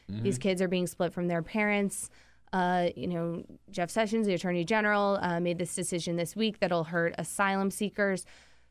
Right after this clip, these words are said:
Speaker 2: So I just don't see a way that, you know, Trump won't push for some sort of asylum changes as part of this.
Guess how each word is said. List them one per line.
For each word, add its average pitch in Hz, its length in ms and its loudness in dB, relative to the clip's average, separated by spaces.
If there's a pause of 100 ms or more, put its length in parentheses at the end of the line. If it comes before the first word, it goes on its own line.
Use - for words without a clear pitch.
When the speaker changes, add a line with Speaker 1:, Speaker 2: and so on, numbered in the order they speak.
Speaker 2:
So 233 520 2 (520)
I 226 120 2
just 240 400 0
don't 220 260 0
see 202 680 0
a 196 120 2
way 220 420 2
that, 175 440 2
you 185 140 0
know, 175 300 0 (160)
Trump 190 340 -2
won't 180 340 -2
push 208 280 0
for 180 180 -2
some 185 180 0
sort 180 220 0
of 170 100 -2
asylum 175 640 0
changes 180 600 -2
as 190 260 0
part 190 220 0
of 175 120 0
this. 175 300 0